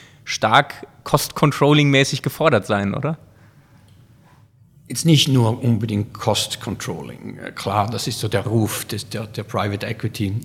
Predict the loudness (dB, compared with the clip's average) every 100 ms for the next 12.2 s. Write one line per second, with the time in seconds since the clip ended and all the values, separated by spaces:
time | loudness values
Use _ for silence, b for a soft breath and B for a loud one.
0 | -4 -4 -4 -2 -2 0 -4 -6 -12 -14
1 | -16 B B B B B B -8 0 2
2 | 2 2 4 2 0 -6 -2 -2 2 2
3 | 4 0 0 -4 -4 -2 -4 -4 -4 -2
4 | -2 -2 0 2 0 -2 -4 -4 -6 -10
5 | -10 -4 -4 -4 -6 -8 -6 -8 -8 -6
6 | -6 -6 -8 -10 -10 -6 -2 -2 -2 -6
7 | -6 -6 -6 -6 -8 -8 -6 0 2 2
8 | -2 -6 -8 -18 -12 -10 -10 -10 -10 -10
9 | -10 -12 -12 -12 -14 -18 -14 -14 -16 B
10 | B B B B B B -6 -6 0 2
11 | 4 4 2 0 0 -2 -2 0 2 4
12 | 2